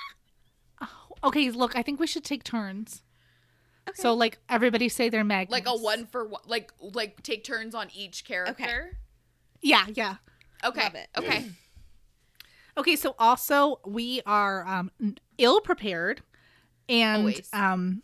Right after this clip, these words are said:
Speaker 1: we're going to be showing screenshots to each other of these people because we, okay, look, one
Speaker 3: I'll
Speaker 1: thing
Speaker 3: put
Speaker 1: about
Speaker 3: together
Speaker 1: me.
Speaker 3: a
Speaker 1: What do
Speaker 3: carousel for Instagram.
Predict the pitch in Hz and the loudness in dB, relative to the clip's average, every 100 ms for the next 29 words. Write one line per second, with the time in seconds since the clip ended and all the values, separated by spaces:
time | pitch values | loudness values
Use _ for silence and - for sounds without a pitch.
0 | _ _ - - 214 202 214 226 220 226 | _ _ -12 -8 0 4 4 4 2 4
1 | 226 220 - 233 202 196 190 190 196 196 | 2 -2 0 0 2 2 0 0 -2 -4
2 | _ _ _ - - - 196 208 311 330 | _ _ _ -14 -10 -4 -4 0 2 2
3 | 392 - 349 349 381 339 359 349 - 208 | 0 -6 -4 -2 -2 -2 -2 -4 -2 -4
4 | 208 220 220 - - 214 226 277 330 392 | -2 -6 -8 -10 -12 -12 -4 -2 -2 -2
5 | 349 247 220 202 - 226 220 196 _ - | -4 -2 -4 -4 -12 -10 -8 -8 _ -20
6 | _ _ _ _ _ _ _ - 220 240 | _ _ _ _ _ _ _ -4 2 2
7 | 214 175 _ _ _ _ - - 415 233 | 2 -2 _ _ _ _ -18 -14 -14 -6
8 | 190 190 269 302 381 403 269 330 294 269 | -4 2 4 4 2 0 0 2 0 0
9 | 254 359 370 262 202 190 - 175 151 - | 4 6 6 2 -4 -10 -10 -8 -8 -10
10 | 175 170 - - - - | -18 -18 -20 -16 -16 -16